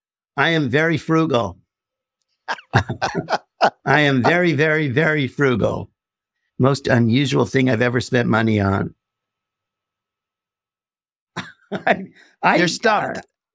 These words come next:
Speaker 1: I am absolutely stumped. Uh, I spend money on as few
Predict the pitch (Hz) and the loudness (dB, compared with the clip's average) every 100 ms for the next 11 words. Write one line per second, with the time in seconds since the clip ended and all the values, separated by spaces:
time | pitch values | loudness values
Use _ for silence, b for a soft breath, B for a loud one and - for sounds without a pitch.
0 | - - 175 185 175 170 170 185 - 220 | -6 0 0 2 0 -2 -2 -2 -2 -2
1 | 190 190 175 160 165 160 175 165 139 135 | 0 0 0 0 0 -2 -2 0 0 -2
2 | - _ _ _ - 151 - 170 151 151 | -8 _ _ _ -2 -2 0 0 2 2
3 | 156 143 135 127 - 165 170 175 185 | 2 2 0 -2 -2 0 2 2 0